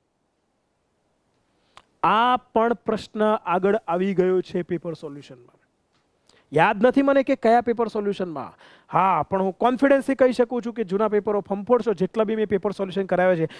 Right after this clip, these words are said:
એમાં કન્ઝિસ્ટ પછી ઓફ પ્રિપોઝિશન આવે છે. આ મુદ્દો ક્લિયર કર્યો છે. I think જી પી એસ સી મેઇન્સનું જ પેપર સોલ્યુશન કરાવેલું છે.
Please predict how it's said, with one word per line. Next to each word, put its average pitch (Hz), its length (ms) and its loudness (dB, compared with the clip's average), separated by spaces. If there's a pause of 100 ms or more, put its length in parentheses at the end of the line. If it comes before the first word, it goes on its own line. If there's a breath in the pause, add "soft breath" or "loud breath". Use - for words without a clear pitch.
(140 loud breath)
એમાં 202 240 4 (100)
કન્ઝિસ્ટ 247 640 2
પછી 269 280 0
ઓફ 240 320 2
પ્રિપોઝિશન 226 540 -2
આવે 202 220 0
છે. 240 280 4 (300 loud breath)
આ 226 260 2
મુદ્દો 220 380 2
ક્લિયર 202 340 2
કર્યો 180 280 -2
છે. 175 160 -4
I 190 200 2
think 247 200 -2
જી 185 140 -8
પી 233 160 -4
એસ 226 80 2
સી 240 100 -10
મેઇન્સનું 208 380 -6
જ - 20 -20
પેપર 190 260 -2
સોલ્યુશન 160 340 -10
કરાવેલું 117 380 -16
છે. - 120 -20